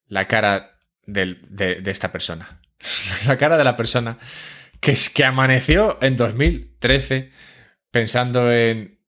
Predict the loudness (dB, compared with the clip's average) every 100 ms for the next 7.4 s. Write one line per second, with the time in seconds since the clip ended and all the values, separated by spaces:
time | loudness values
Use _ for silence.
0 | -8 -4 -4 -4 -4 -4 -4 -4 -6 -6
1 | -6 -4 -4 -4 -4 -4 -4 -6 -10 -18
2 | -20 _ -4 -4 0 0 0 0 0 0
3 | 2 2 0 0 0 2 0 2 0 0
4 | -8 _ -20 -20 -20 _ _ -6 -2 0
5 | 0 2 2 2 0 -2 0 0 0 -2
6 | -2 -2 -2 0 0 0 -2 -2 0 0
7 | 0 -2 -4